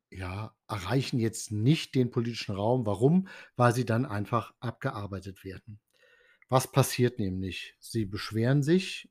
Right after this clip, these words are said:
im Regelfall bei einem Gemeindearbeiter, der vielleicht gerade vor Ort irgendwie rumläuft. Oder sie beschweren sich,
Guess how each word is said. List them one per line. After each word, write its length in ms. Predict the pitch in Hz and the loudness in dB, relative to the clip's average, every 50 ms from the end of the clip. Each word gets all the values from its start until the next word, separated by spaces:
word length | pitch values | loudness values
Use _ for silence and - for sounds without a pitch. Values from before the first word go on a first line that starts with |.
| _ - | _ -10
im 60 | - | -8
Regelfall 640 | 104 95 95 95 110 123 - - - 120 120 131 143 | -6 -4 -2 0 0 0 2 4 4 6 6 6 4
bei 320 | 139 - 117 110 117 120 - | 2 2 0 0 0 0 -4
einem 400 | 120 120 120 117 123 127 131 131 | -4 -4 -4 -2 -2 -2 -2 -2
Gemeindearbeiter, 760 | 127 131 107 101 113 113 131 127 117 113 120 117 117 123 120 | -2 -2 0 0 0 -2 -2 -4 -4 -4 -4 -4 -2 -2 -2
der 120 | 113 123 117 | -2 -2 -2
vielleicht 300 | - 123 120 117 - - | 0 0 -2 -2 -2 -2
gerade 220 | - 113 113 113 | 0 0 0 0
vor 180 | - - - - | -2 -4 -6 -4
Ort 200 | 113 117 - - | -6 -8 -8 -10
irgendwie 240 | 139 110 - 117 | -12 -10 -6 -6
rumläuft. 540 | 110 101 104 101 104 107 110 113 - - - _ _ - - - - - - - _ | -4 -4 -4 -6 -6 -6 -6 -8 -8 -12 -16 _ _ -20 -18 -18 -16 -16 -18 2 _
Oder 280 | - 151 151 151 160 | 12 12 12 12 12
sie 140 | 143 120 131 | 12 12 8
beschweren 520 | 120 131 123 - - 104 110 117 127 135 123 | 6 6 4 4 6 6 6 6 6 6 6
sich, 340 | 131 151 165 - - - | 4 4 2 2 -2 -14